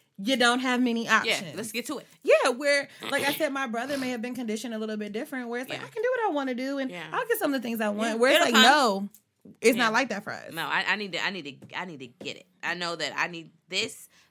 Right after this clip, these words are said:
Speaker 2: by this date. I'm so
Speaker 1: Mm-hmm.
Speaker 2: structured when it comes to
Speaker 1: Mm-hmm.
Speaker 2: deadline. I gotta get it.
Speaker 1: Get it.
Speaker 2: You hear me?
Speaker 1: Done.
Speaker 2: And so I can't be making excuses because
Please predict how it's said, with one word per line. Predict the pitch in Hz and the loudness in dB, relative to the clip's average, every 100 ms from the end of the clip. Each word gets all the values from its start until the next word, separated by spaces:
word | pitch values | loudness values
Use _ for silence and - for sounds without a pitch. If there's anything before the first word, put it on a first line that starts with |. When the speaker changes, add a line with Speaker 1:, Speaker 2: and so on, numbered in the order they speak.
| - | -6
Speaker 2:
by | 147 | -6
this | 143 185 214 | -4 -8 -8
date. | 196 190 - | -8 -8 -8
I'm | 170 185 | -10 -10
so | 185 202 247 | -10 -4 -2
Speaker 1:
Mm-hmm. | 254 | -2
Speaker 2:
structured | 294 - - 208 - 208 175 | -4 -10 -8 -8 -6 -10 -6
when | 180 | -6
it | |
comes | 190 202 202 | -6 -8 -8
to | 208 220 | -6 -2
Speaker 1:
Mm-hmm. | 269 | 0
Speaker 2:
deadline. | 285 196 165 | 0 2 0
I | 214 | 0
gotta | 190 170 | 0 -4
get | 160 170 | -4 -6
it. | 123 _ - 185 | -8 _ -14 -2
Speaker 1:
Get | 220 214 | 0 0
it. | 196 - - | -2 -6 -14
Speaker 2:
You | 180 226 | -4 0
hear | 220 | 2
me? | |
Speaker 1:
Done. | 220 196 180 | 2 0 0
Speaker 2:
And | 196 | -2
so | 196 196 185 147 | -2 0 2 4
I | 185 | 2
can't | 226 - 254 | 0 -6 -6
be | 220 | -6
making | 208 214 214 | -6 -6 -6
excuses | 190 - 233 226 185 | -10 -10 -10 -10 -14
because | 180 - 277 339 240 208 247 | -14 -2 2 6 6 6 2